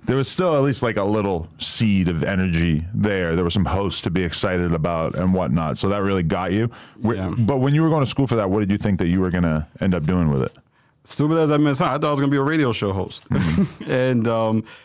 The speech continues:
Speaker 2: quickly you kinda find out how hard that is to do in New York. And you see that, like, with the young people who were in New York at the time, like the Scotty Beams and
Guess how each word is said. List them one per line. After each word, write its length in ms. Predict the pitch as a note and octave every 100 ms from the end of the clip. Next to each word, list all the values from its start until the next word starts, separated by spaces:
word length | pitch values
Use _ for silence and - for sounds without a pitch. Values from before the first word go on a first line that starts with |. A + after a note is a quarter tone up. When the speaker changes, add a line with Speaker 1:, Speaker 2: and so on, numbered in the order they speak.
| _ -
Speaker 2:
quickly 280 | C#3+ D#3 C#3+
you 80 |
kinda 240 | C#3 C#3 B2+
find 240 | B2+ A#2+
out 160 | A#2+ G2+
how 440 | - A#2 A2 A2
hard 440 | F#2+ - A2+ B2 A#2+
that 180 | A#2+
is 220 | A#2+ A#2+ A2+
to 140 | G2+
do 260 | F#2+ G#2+ A#2
in 100 | A#2+
New 140 | B2
York. 360 | B2+ B2+ B2 G2+
And 120 | G2
you 100 | G#2
see 200 | - A2+
that, 180 | G#2 -
like, 140 | F#2+
with 160 | G2+ G2
the 80 |
young 220 | G2+ G#2 F#2+
people 340 | G2+ F#2 G#2
who 80 | G2
were 200 | G2 G2
in 140 | F#2+
New 60 | G2+
York 300 | G2+ G2+ G2
at 60 | F#2+
the 60 |
time, 300 | G2 G2+ G2+
like 220 | G2+ F#2+ -
the 100 | G2+
Scotty 360 | - G2+ G2
Beams 400 | F#2+ G2+ G2+ F#2+
and 180 | G2 F#2+